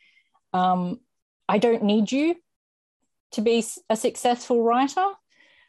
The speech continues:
What I really wanted was actually not a university degree, but a,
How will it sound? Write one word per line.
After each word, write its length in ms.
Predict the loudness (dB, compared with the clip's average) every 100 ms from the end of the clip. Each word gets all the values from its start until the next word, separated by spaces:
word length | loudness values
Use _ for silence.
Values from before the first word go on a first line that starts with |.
| _
What 260 | -2 2 2
I 120 | 2
really 460 | 2 2 2 2 2
wanted 640 | 2 0 0 0 -2 -4 -10
was 280 | -2 0 2
actually 680 | 0 0 -2 0 2 0 -2
not 200 | 0 2
a 40 | 2
university 880 | 2 2 0 0 0 -2 -2 -2 -2
degree, 420 | -2 0 2 2
but 220 | 0 -2 0
a, 380 | 2 2 -2